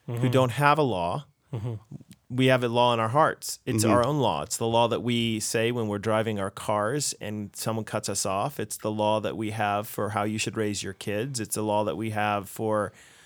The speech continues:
Speaker 1: a myriad of things. Those are, are the laws. And God's like, "Yeah, I'll judge you by that. Let's see how well you did."
Speaker 3: Right.
Speaker 1: Right? So
Speaker 3: Right.
Speaker 1: there's the revelation, y-, the law of your conscience. Have you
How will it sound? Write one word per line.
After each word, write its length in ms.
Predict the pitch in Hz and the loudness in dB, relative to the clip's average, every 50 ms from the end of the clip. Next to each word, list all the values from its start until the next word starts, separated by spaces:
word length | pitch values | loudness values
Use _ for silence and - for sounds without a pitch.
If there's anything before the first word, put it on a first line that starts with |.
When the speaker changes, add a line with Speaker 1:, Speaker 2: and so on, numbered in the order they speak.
| - _ - | -20 _ -6
Speaker 1:
a 60 | 120 | -2
myriad 420 | 127 127 131 135 139 143 143 135 | 0 2 4 4 4 4 2 0
of 120 | 135 131 - | 0 -2 -2
things. 440 | - 147 170 185 139 107 - - - _ _ _ _ _ _ _ _ _ _ _ _ | -2 -2 -2 -2 -2 -6 -8 -10 -12 _ _ _ _ _ _ _ _ _ _ _ _
Those 220 | 131 139 135 127 | 2 2 4 4
are, 100 | 139 131 | 4 4
are 140 | 101 123 123 | 4 2 2
the 100 | 110 123 | 0 0
laws. 300 | 120 131 156 160 - 104 | 2 2 2 2 2 -2
And 100 | 110 110 | -2 0
God's 400 | 120 120 117 117 113 - - - - - - | 2 4 2 2 0 -4 -6 -6 -8 -4 -2
like, 200 | 123 120 110 113 | -2 -2 0 0
"Yeah, 160 | 131 139 165 | 0 2 2
I'll 140 | 151 113 113 | 2 2 2
judge 260 | 110 120 117 113 113 | 2 0 0 0 -2
you 60 | 117 | -2
by 160 | 107 117 113 | 0 0 0
that. 300 | 113 131 143 135 95 - | 2 2 2 0 0 -2
Let's 140 | 117 123 - | -4 -2 -2
see 100 | - 143 | 0 0
how 140 | 135 131 127 | 2 0 2
well 140 | 127 127 120 | 2 2 2
you 120 | 120 113 | 2 0
did." 260 | 101 - 120 104 87 - | 0 0 0 0 -2 0
Speaker 3:
Right. 260 | - 107 110 85 - - - _ _ _ _ - | 4 6 6 6 4 2 -6 _ _ _ _ 0
Speaker 1:
Right? 300 | 120 127 170 262 - - | 2 2 2 0 -2 -4
So 100 | - 127 | -4 0
Speaker 3:
Right. 60 | 117 | 2
Speaker 1:
there's 200 | 127 135 151 143 | 4 4 4 2
the 120 | - 147 143 | 0 2 2
revelation, 500 | 139 131 120 123 117 113 - - 160 151 | 2 2 4 2 2 2 0 0 -2 -2
y-, 120 | 131 104 | -2 -4
the 160 | 69 90 110 | -4 -2 -2
law 180 | 113 110 110 113 | 2 2 2 2
of 80 | 117 131 | 2 0
your 80 | 147 | -4
conscience. 600 | 147 - - 123 110 107 110 - 117 120 151 - - | -6 -4 -2 -2 -2 0 -2 -2 -2 -2 -2 -2 -2
Have 140 | 120 113 | -2 -2
you 160 | 113 120 - | -2 -2 -4